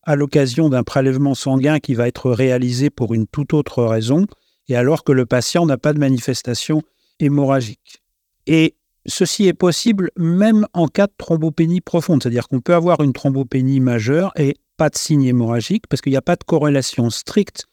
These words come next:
entre la profondeur de la thrombopénie et l'importance,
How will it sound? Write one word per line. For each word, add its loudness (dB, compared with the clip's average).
entre -2
la 0
profondeur 0
de 0
la 0
thrombopénie -2
et 0
l'importance, -2